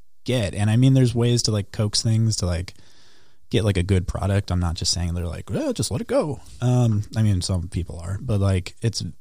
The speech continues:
very, like, minimal, um,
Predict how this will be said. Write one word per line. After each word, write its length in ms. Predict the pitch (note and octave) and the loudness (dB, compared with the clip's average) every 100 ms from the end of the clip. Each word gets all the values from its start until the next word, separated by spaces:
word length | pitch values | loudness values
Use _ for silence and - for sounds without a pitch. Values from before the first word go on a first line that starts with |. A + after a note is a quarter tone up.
| - - | -20 -18
very, 800 | A#2+ A2+ A#2 A#2+ B2 B2 A#2+ A2+ - - - | -8 0 4 6 6 6 6 4 -2 -18 -10
like, 280 | E2 F2 - - - - - | -8 -10 -14 -20 -20 -20 -14
minimal, 720 | A2+ A2 G#2+ G#2 G2 G2 F#2+ - - - - - - - - - - - - - - - - - - | -8 0 4 4 4 2 0 -4 -16 -20 -20 -20 -18 -18 -18 -20 -20 -20 -20 -18 -18 -18 -18 -18 -10
um, 420 | E2 D#2 - - | -8 -6 -8 -14